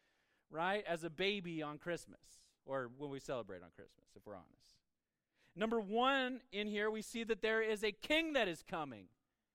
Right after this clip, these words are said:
The Jewish people, when Jesus shows up, these Jewish people who, they don't know who Jesus is, but they know the scriptures, and they know that means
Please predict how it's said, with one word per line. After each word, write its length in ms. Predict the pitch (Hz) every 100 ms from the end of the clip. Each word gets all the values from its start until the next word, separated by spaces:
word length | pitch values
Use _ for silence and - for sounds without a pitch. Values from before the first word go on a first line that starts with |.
| _ _ _ _
The 80 | 151
Jewish 420 | 165 175 294 311 -
people, 460 | 294 285 - - - _ _ _ _
when 140 | 170 190
Jesus 380 | 185 277 285 269
shows 360 | 262 254 226
up, 160 | 226 151
these 180 | 208 180
Jewish 320 | 180 262 285
people 380 | 339 330 - 170
who, 120 | 190 -
they 80 | 202
don't 220 | 240 294
know 160 | 349 277
who 80 | 269
Jesus 420 | 269 269 220 156
is, 220 | 160 143 - _ _
but 100 | 175
they 80 | 196
know 220 | 202 233
the 100 | 262
scriptures, 600 | - 262 247 - 139 92 - - _ _ _ _
and 80 | 180
they 80 | 226
know 220 | 226 240
that 400 | 165 233 285 294
means 560 | 247 254 240 190 180 -